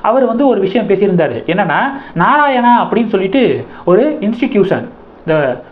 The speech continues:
கோச்சிங்லாம் எடுக்க பண்ணக்கூடிய ஒரு இன்ஸ்டிடியூஷனு, அவங்க வந்து நீட் தேர்வுல இந்த வெற்றி பெற்ற மாணவர்கள் குறித்து அந்த விளம்பரம் கொடுப்பாங்க பாத்தீங்களா? ஃபர்ஸ்ட் பேஜ்லயே ஒரு பெரிய ஒரு விளம்பரம் வந்து கொடுத்துருக்காங்க. அதுல மொத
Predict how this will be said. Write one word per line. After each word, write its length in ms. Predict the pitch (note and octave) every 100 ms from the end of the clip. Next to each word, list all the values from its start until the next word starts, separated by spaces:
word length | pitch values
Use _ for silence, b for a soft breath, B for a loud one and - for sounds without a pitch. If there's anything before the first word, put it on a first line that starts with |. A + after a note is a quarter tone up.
| -
கோச்சிங்லாம் 380 | A#3+ A#3+ A#3 G#3+
எடுக்க 220 | G3+ F#3+
பண்ணக்கூடிய 540 | F#3 F#3 F#3 F3+ F3 C4
ஒரு 160 | C4+
இன்ஸ்டிடியூஷனு, 800 | G3 G#3 A#3+ G3 F3 C#3+ E3+ D#4 B B
அவங்க 320 | - B3+ E4+
வந்து 520 | B3 G#3+ C#4 G#3 A#2+ B B -
நீட் 200 | C4 D4+
தேர்வுல 260 | C4 B3 A#3
இந்த 160 | A3+
வெற்றி 240 | F#3+ G3 C#4
பெற்ற 280 | A#3+ A#3+ G#3+
மாணவர்கள் 460 | G#3 A3+ G#3+ F#3+
குறித்து 280 | F3 F#3+ B3+
அந்த 120 | G#3
விளம்பரம் 380 | F3+ A#3 A#3 G3
கொடுப்பாங்க 240 | F#3+ F#3 E3+
பாத்தீங்களா? 360 | D3+ F3+ G#3+ - - B B B -
ஃபர்ஸ்ட் 280 | F#3+ F#3 C#4
பேஜ்லயே 520 | B3 A3 G3+ F#3+ C4+
ஒரு 140 | A3
பெரிய 240 | F#3+ A3 A3
ஒரு 140 | F3+
விளம்பரம் 340 | F#3+ A3 G3
வந்து 180 | F#3 G3+
கொடுத்துருக்காங்க. 540 | G#3+ A#3+ A3 G3+ A#2+ A#2 B -
அதுல 460 | D#3+ F3 A3+ B3 B3 B - D#3
மொத 180 | G#3